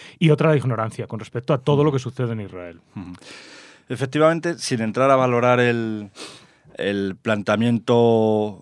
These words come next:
Speaker 2: eh, ético de la, del discurso de, del padre Nadav, lo primero que me sorprende, el, el que tú que organizaste todo esto con, con un éxito absoluto, es la respuesta por parte de la Iglesia.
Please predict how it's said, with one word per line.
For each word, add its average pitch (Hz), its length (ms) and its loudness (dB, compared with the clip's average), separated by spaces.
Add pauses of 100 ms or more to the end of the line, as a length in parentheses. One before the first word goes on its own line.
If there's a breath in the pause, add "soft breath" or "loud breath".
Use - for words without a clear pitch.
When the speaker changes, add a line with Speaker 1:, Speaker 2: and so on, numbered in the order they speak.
Speaker 2:
eh, 98 360 -8 (500)
ético 123 600 2
de 110 60 0
la, 101 460 0 (320)
del 113 300 -4
discurso 117 520 -2
de, 101 600 -2
del 98 240 -8
padre 107 280 0
Nadav, 120 360 2 (560)
lo 127 140 0
primero 127 240 0
que 147 60 0
me 151 60 2
sorprende, 143 760 0
el, 101 380 -6
el 98 140 -14
que 95 160 -8 (200)
tú 143 140 -4
que 135 100 0
organizaste 110 580 -4
todo 113 280 0
esto 107 300 -4
con, 98 360 -4
con 98 200 -10
un 107 100 -4
éxito 107 380 -6
absoluto, 113 560 -2 (220)
es 113 180 -6
la 117 200 -2
respuesta 110 360 -8
por 117 140 -2
parte 104 240 -4
de 101 80 -4
la 98 80 -6
Iglesia. 117 420 -6